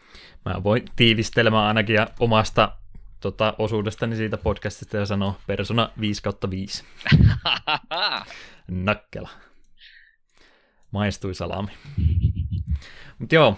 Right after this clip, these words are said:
Speaker 1: noin muuten sitten pelailupuolella aika hiljasta ollut. Ennen kuin toi Persona vitonen tuli, niin mä Steam-listalta halusin jotain katsoa semmoista, mikä on siellä pitkä aikaa ollut pelaamatta. No ei nyt niin pitkä aikaa, mutta siellä kuitenkin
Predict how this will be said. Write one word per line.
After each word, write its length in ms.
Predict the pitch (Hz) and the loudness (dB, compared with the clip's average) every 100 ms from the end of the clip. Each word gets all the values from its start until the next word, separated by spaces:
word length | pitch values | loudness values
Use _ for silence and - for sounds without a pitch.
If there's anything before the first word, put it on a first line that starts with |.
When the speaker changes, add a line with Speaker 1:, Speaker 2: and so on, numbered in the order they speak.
| - | 0
Speaker 1:
noin 240 | 127 123 123 | 2 2 0
muuten 380 | 131 123 107 | 0 2 2
sitten 340 | 107 104 113 104 | 0 -2 -4 0
pelailupuolella 600 | 113 104 107 - 101 95 | 2 2 2 0 0 0
aika 180 | 98 98 | 0 0
hiljasta 400 | 101 101 - 98 | 0 -2 -2 -2
ollut. 300 | 95 101 107 | 0 -2 0
Ennen 200 | 107 101 | 0 -2
kuin 140 | - | -2
toi 200 | 110 104 | 0 0
Persona 460 | - 107 101 110 104 | 2 0 0 0 0
vitonen 360 | 101 104 104 | 0 -2 0
tuli, 240 | 131 127 113 | 2 2 2
niin 100 | 110 | 2
mä 320 | 107 104 110 | 0 0 -2
Steam-listalta 800 | - 107 98 98 98 - 107 104 | -6 -4 -2 -2 -4 -6 -4 0
halusin 320 | 104 101 101 | 0 0 -2
jotain 400 | 98 107 104 101 _ | 0 0 0 -2 _
katsoa 480 | 101 - _ 101 95 | -4 -4 _ -4 -4
semmoista, 420 | 104 98 104 101 | -4 -6 -6 -6
mikä 280 | 95 101 95 | -6 -6 -4
on 100 | 98 | -4
siellä 200 | 98 98 | -4 -6
pitkä 400 | - 101 - 101 | -8 -12 -4 -4
aikaa 220 | 98 104 | 0 -2
ollut 200 | 101 - | -2 -2
pelaamatta. 600 | 147 127 120 - - 101 _ _ _ _ _ - | 2 2 0 -10 -10 -10 _ _ _ _ _ -14
No 120 | - | -12
ei 120 | - | -10
nyt 180 | 120 - | -10 -6
niin 160 | 139 110 | -4 -4
pitkä 280 | 113 - 107 | -6 -2 -2
aikaa, 240 | 104 107 | 0 -2
mutta 200 | 101 104 | -2 -6
siellä 220 | 104 98 | -4 -6
kuitenkin 480 | 95 101 104 104 | -6 -6 -6 -6